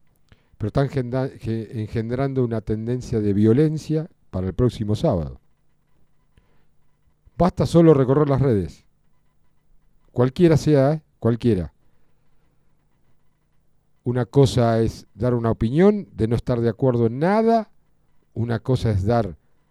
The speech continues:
mostrar su bronca por el presente, y otra cosa, prestarse al servicio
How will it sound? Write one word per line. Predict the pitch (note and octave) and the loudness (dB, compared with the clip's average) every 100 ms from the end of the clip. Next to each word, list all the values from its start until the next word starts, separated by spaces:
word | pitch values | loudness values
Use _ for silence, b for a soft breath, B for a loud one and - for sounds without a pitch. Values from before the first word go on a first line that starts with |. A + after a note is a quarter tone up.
| _ _ _ _ _ - | _ _ _ _ _ -12
mostrar | G#2 - B2+ | -10 -4 -6
su | - A#2 | -2 0
bronca | A2+ C#3 C3+ A#2+ | 4 4 2 -2
por | G2 G#2 | 0 0
el | G2 | -2
presente, | - G2+ - D#3+ F3 F#3+ G3 - _ _ _ _ _ _ _ _ _ _ _ _ _ _ F#2+ | -4 -2 0 -2 0 -4 -4 -10 _ _ _ _ _ _ _ _ _ _ _ _ _ _ -6
y | A2+ | -4
otra | C3+ C3+ B2 | -2 -4 -2
cosa, | C#3+ C3+ D3 C#3 | -2 -2 -4 -6
prestarse | - B2 - E3 C#3 - B2 | -4 -2 0 2 2 0 -2
al | A2+ | -2
servicio | F#2 A2+ B2 C#3+ A#2 A2+ A#2+ | -2 -2 0 0 0 -2 -2